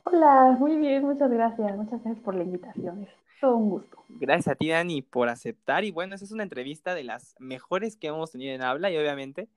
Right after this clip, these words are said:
Speaker 2: más adelante ya podrán saber por qué. Y bueno, Dani, iniciamos ya con la primera pregunta para empezar a, a calentar motores. Y, y bueno, Dani, esa pregunta tal vez sonará un poco tajante, un poco directa, pero creo que es
Speaker 1: <laughs>
Speaker 2: importante hacerla, porque obviamente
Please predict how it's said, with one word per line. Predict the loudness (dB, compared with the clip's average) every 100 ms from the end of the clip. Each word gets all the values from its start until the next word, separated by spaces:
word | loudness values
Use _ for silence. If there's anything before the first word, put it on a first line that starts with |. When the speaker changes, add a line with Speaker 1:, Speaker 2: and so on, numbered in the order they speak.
| _ _ -10
Speaker 2:
más | -8 -4
adelante | -6 -4 -8 -8 -10
ya | -6 -6 -4
podrán | -8 -6 -8
saber | -10 -10 -10
por | -12 -16
qué. | -16 -20 _ _ _ _ _
Y | -6 -2
bueno, | 0 0
Dani, | -2 -2 -8 -10 -16
iniciamos | -12 -12 -4 -4 -4 -6
ya | -6 -8
con | -6
la | -6
primera | -6 -10 -10
pregunta | -8 -8 -8 -10 -10
para | -8 -8
empezar | -8 -12 -8 -2 0 0
a, | -2
a | -8
calentar | -12 -12 -12 -8 -8
motores. | -10 -12 -10 -8 -10 -14 _ _ _ _ _ _ -14
Y, | -12 -6
y |
bueno, | -2 0
Dani, | 0 0
esa | -2 0
pregunta | -2 -4 -10 -10 -10
tal | -10
vez | -10 -12
sonará | -14 -14 -8 -4 -4
un | -6
poco | -10 -10 -10
tajante, | -8 -10 -6 -6 -6
un | -12
poco | -10 -8 -8
directa, | -6 -6 -6 -8 -8 _ _ _ _
pero | -6 -6
creo | -4
que | 2
es |
Speaker 1:
<laughs> | 4 4
Speaker 2:
importante | 0 -8 -10 -10
hacerla, | -4 -4 -4 -8
porque | -10 0
obviamente | 0 0 -4 -8